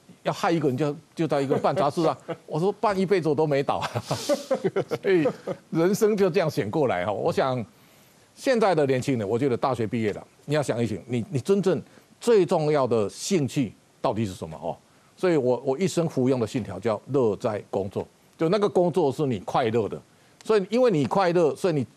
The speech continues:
工作做下去呢，每，每天都很快乐。你也不要一立一休，你就说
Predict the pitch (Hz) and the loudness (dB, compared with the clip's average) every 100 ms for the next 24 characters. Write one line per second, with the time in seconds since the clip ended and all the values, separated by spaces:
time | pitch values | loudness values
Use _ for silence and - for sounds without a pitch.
0 | _ - 226 214 196 202 170 156 156 143 | _ 0 2 4 4 4 2 0 0 0
1 | 143 156 165 170 220 214 165 170 180 139 | 0 0 0 2 2 2 2 2 2 0
2 | - - 233 240 226 202 220 226 202 208 | -4 -6 0 2 2 2 0 2 2 2
3 | 196 165 160 | 2 2 0